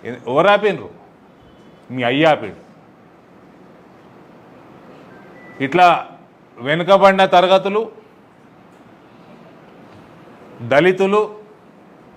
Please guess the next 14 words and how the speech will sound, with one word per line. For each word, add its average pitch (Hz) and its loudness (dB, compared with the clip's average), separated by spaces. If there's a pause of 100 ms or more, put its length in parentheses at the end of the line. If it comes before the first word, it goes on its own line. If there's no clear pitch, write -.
(760)
ట్రైబల్స్కి 196 0 (1000)
మంచి 165 -4
ఉద్యోగాలు 196 4 (560)
వస్తే 220 0 (220)
జీర్ణించుకోలేని 202 0
కుటుంబం 196 -2
మీది. 151 -4 (120)
గ్రూప్ 156 -4
వన్లు, 160 -2
గ్రూప్ 156 -4
టూలు 160 -4
మొత్తం 165 -4 (540)
అటకెక్కించారు 135 -8
మీరు. 95 -16